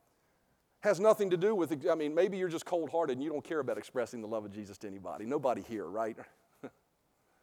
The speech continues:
What's another reason that we should show love? Because it affects us in our own life,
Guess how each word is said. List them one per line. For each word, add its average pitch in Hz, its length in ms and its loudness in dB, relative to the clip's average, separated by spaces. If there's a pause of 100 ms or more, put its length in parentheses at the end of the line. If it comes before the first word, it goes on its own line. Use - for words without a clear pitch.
(1000)
What's 247 200 2
another 247 280 4
reason 254 380 -2 (1000)
that 160 100 -4
we 185 140 0
should 175 160 -6
show 175 180 0
love? 180 260 4
Because 185 380 2
it 185 80 4
affects - 500 -2 (100)
us 190 680 0 (460)
in 147 120 -6
our 131 140 0
own 175 220 2
life, 139 560 -2